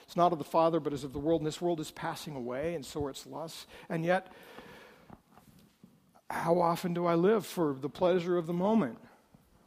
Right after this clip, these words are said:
For what impresses? For what is written on my business card or sitting on my driveway? Or how often do I just live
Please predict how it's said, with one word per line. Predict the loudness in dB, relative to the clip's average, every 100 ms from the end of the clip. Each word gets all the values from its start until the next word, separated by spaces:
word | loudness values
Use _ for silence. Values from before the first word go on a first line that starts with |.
| -20 _ _ -20 _ _ _ _ _
For | -6 2
what | 2 2 -8 -20 _ _ _ _ -8
impresses? | -6 -4 -4 -2 -6 -12 -12 -12 -12 -16 _ _ _ _ _
For | 2 4 6 2 2
what | 2 2 0 -14 -12 -2
is | 0 0 -8 -12 -18 _ _ _ _ _
written | 4 6 6 2
on | 2
my | 2
business | 2 0 0 -2
card | 0 2
or | 0 -8
sitting | -12 -10 -6 -6 -4
on | -4
my | -4
driveway? | -2 -2 0 0 -2 -4
Or | -4 0 2 0 -2 -20 _ _ _ _ _ _ _ _
how | -4 2
often | 4 2 2
do | 2
I | 2
just | -2 -4
live | 0 2 2 -2 -10 -14